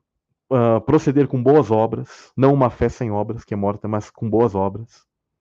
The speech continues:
na medida do, do nosso alcance, da nossa possibilidade. O Eterno, ele conhece o nosso coração, as nossas dificuldades.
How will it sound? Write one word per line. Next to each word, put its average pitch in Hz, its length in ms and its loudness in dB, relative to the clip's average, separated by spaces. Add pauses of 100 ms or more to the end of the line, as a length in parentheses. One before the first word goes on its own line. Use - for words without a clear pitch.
(140)
na 113 80 -2
medida 113 420 -2
do, 113 160 -6
do 104 160 -6
nosso 120 340 -2
alcance, 110 400 -6
da 110 100 -8
nossa 110 240 -6
possibilidade. 101 840 -6 (300)
O 107 80 -6
Eterno, 113 240 -2
ele 104 100 -4
conhece 117 460 0
o - 20 -2
nosso 113 220 -4
coração, 107 560 -2 (180)
as 92 160 -10
nossas 110 280 -4
dificuldades. 98 720 -4